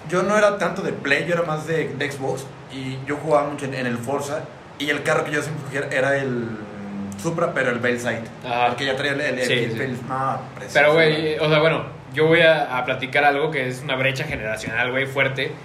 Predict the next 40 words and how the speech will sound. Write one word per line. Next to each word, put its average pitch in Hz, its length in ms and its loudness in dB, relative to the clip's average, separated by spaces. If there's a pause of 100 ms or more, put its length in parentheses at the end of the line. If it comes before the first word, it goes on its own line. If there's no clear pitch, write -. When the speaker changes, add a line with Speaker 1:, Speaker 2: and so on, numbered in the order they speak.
(180)
Speaker 2:
que 117 100 -6
yo 123 140 2
nací 135 220 0
en 135 60 -2
el 139 60 -2
noventa 135 260 0
y 131 40 -2
tres 143 360 2
y 127 40 -6
por 127 160 -4
eso 135 120 -2
yo 127 140 0
jugaba 131 560 0 (300)
en 117 200 -2
el 117 80 -4
PlayStation, 131 540 0
güey. 113 280 -6
Cuando 139 180 0
estaba 214 200 4
el 233 60 -4
PlayStation 220 420 0
uno 214 320 4
no 170 80 2
había 160 440 4
rival. 143 340 0 (260)
Ya 180 100 4
después 214 200 2
cuando 233 140 2
sale 196 240 2
el 190 80 0
Xbox, 165 360 0 (140)
entonces 139 280 -4
ya 160 120 4
jugaba 151 300 4
yo 139 220 2 (280)
Need 143 160 0
for 151 100 2
Speed 143 280 -2
Underground, 135 580 2
güey. 113 100 -2